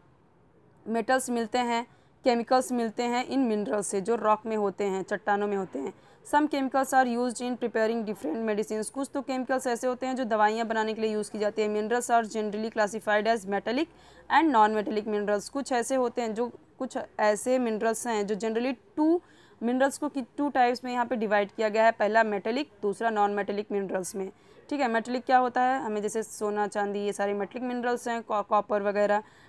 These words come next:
Metallic minerals are used for obtaining different metallic, अ, जो मिनरल्स होते हैं, यूज़ किए जाते हैं अलग-अलग टाइप्स के, अ, मेटल्स पाने के लिए, like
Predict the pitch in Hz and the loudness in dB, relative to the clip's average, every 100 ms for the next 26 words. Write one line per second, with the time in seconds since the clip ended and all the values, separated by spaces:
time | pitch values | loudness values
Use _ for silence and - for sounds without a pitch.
0 | _ 240 262 302 302 277 269 277 277 262 | _ 0 0 2 0 2 0 0 0 0
1 | 233 247 254 - 240 - 214 226 226 247 | 0 -4 -4 0 2 2 0 0 -2 -2
2 | 202 214 - 269 262 214 226 - 214 220 | -2 -6 -6 -2 0 0 -4 -8 -4 -4
3 | 233 247 254 240 240 226 190 220 214 208 | -2 -4 -4 -2 -2 -2 -2 0 0 0
4 | 208 226 220 196 202 202 196 208 240 - | 0 -2 -4 -4 -2 -2 -2 -2 -4 -2
5 | 240 233 233 247 - 214 233 226 226 220 | 0 0 0 -2 0 2 2 2 0 0
6 | 220 214 - - 269 349 _ - - _ | -2 -2 -4 -2 -2 -2 _ -20 -20 _
7 | _ _ _ _ _ _ _ - _ _ | _ _ _ _ _ _ _ -20 _ _
8 | 220 226 220 214 208 202 233 247 254 285 | -4 2 6 8 8 6 2 2 4 4
9 | - 240 226 226 233 226 226 _ | 4 2 4 2 6 4 4 _